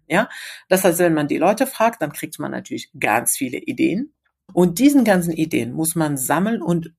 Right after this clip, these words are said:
bewerten. Denn dass eine Idee für dich hilfreich ist, bedeutet trotzdem nicht, es ist für hunderttausend Mitarbeitende, wenn das Unternehmen so groß ist, hilfreich ist.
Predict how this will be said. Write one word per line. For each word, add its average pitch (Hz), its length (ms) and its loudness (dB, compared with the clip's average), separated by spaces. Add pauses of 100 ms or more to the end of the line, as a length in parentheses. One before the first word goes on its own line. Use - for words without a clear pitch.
bewerten. 147 840 2 (640)
Denn 143 380 0 (240)
dass 151 180 0
eine 233 420 2
Idee 160 280 4
für 151 200 0
dich 269 360 2
hilfreich 120 480 0
ist, - 340 -10
bedeutet 147 420 -4
trotzdem 180 420 -2
nicht, 214 280 -4
es 160 160 -4
ist 165 260 0
für 151 140 2
hunderttausend 143 520 -4
Mitarbeitende, 160 760 -2
wenn 143 120 -8
das 123 160 -10
Unternehmen 127 380 -10
so 123 140 -14
groß - 260 -8
ist, 170 140 -8
hilfreich 214 400 -4
ist. - 280 -12